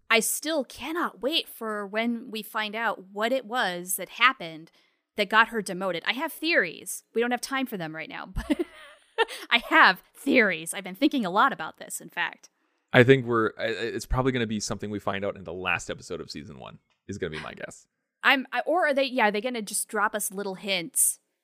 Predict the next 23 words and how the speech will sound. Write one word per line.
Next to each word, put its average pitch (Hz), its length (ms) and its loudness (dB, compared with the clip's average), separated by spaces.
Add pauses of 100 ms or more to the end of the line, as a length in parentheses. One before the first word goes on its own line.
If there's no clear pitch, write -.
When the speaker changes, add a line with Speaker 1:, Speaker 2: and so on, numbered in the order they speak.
(140)
Speaker 1:
leading 196 320 2
up 190 200 0
to 196 260 -4
that 175 180 -4
very 175 240 -8
last 170 320 -6
thing? 175 260 -6
Maybe 226 200 0
we 254 120 -2
find 220 300 -2
out 202 220 2
why 190 180 0
she's 214 240 -4
been 180 180 -8
going 185 460 -4 (360)
back 208 180 6
and 233 120 0
forth 208 380 -4
between 208 300 -8
her 202 140 -8
parents' 190 500 -4
ships, 120 480 0
Speaker 2:
Mm-hmm. 107 120 -4